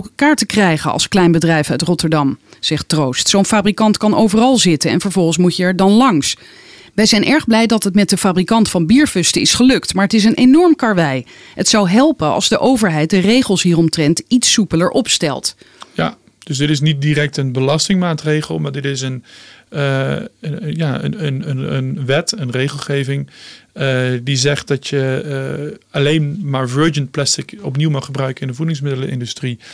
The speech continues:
Speaker 2: En, eh, ja, dat is natuurlijk enorm lastig om dat te garanderen. Eh, dat kost heel veel, heel veel tijd weer. Dat kost dus wederom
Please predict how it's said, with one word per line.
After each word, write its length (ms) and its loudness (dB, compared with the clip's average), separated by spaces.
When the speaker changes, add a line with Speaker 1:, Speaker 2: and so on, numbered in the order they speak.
Speaker 2:
En, 340 -4
eh, 460 -2
ja, 200 -2
dat 140 -4
is 120 -6
natuurlijk 160 -10
enorm 220 -4
lastig 520 -8
om 240 -10
dat 300 -8
te 100 -2
garanderen. 1000 -2
Eh, 420 -8
dat 220 -18
kost 220 -8
heel 140 -4
veel, 160 -12
heel 140 -4
veel 140 -8
tijd 300 -2
weer. 160 -2
Dat 140 -8
kost 200 -8
dus 180 -6
wederom 580 0